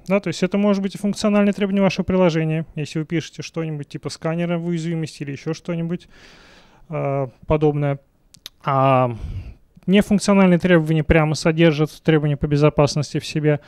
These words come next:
Ограничения, как я говорил, если у вас есть какие-то там от регулятора требования, вы будете их применять, либо стандарты, которые вам надо применить. Ну, в жизненном цикле редко.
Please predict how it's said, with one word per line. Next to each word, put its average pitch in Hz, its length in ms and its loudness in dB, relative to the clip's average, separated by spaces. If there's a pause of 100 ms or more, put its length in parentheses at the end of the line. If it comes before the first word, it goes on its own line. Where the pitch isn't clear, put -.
(240)
Ограничения, 185 680 4
как 151 180 0
я 156 100 4
говорил, 156 380 4
если 147 260 -2
у - 20 2
вас 143 220 0
есть 143 140 -6
какие-то 131 600 -2 (640)
там 127 320 -10 (240)
от - 180 -8
регулятора 180 560 2
требования, 156 440 0
вы 139 80 0
будете 139 360 -6
их - 80 -16
применять, 147 560 -4
либо 135 160 -8
стандарты, 170 480 -2
которые 175 320 2
вам 160 100 2
надо 151 180 -2
применить. 147 540 -4 (400)
Ну, 254 100 0
в 226 40 2
жизненном 190 340 2
цикле 139 580 -4
редко. - 460 -6